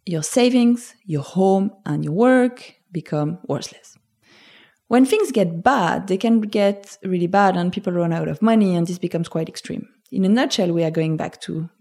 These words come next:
basic essential needs and all the rest is frivolous. This happened again and again throughout history.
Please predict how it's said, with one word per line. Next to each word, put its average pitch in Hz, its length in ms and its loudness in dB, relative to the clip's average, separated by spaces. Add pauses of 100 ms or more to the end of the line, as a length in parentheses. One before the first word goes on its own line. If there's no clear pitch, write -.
basic 165 440 -2
essential 151 420 -6
needs 233 400 2 (380)
and 170 180 -4
all 185 100 -2
the 160 120 -4
rest 156 240 -6
is 160 100 -8
frivolous. - 640 -10 (300)
This 208 200 0
happened 185 540 0 (460)
again 208 560 0
and 160 100 -2
again 170 300 -2
throughout - 380 -10
history. - 480 -16